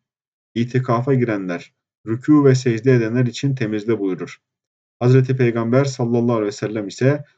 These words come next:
"Rabbinin övgüsünü tesbih et ve secde edenlerden ol." buyurdu. Burada hiçbir zaman başlarını kaldırmayan kimselere kastedilir ki böyle bir şey ancak kalbin secdesinde olabilir.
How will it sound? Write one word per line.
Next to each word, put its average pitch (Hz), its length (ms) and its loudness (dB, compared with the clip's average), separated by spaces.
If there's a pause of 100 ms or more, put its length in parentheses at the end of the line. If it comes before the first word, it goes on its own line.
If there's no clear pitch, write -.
(240)
"Rabbinin 139 500 2
övgüsünü 120 640 0
tesbih 123 420 2
et 139 160 0
ve 113 100 -2
secde 113 360 0
edenlerden 104 560 -2
ol." 85 240 -8
buyurdu. 87 420 -6 (680)
Burada 135 300 4
hiçbir 135 400 2
zaman 135 440 4 (240)
başlarını 127 540 0
kaldırmayan 123 600 0
kimselere 127 580 2
kastedilir 123 640 -6
ki 147 300 2 (380)
böyle 143 380 2
bir 120 100 2
şey 120 260 -4
ancak 135 480 0 (180)
kalbin 120 420 0
secdesinde 117 680 -2
olabilir. 87 500 -2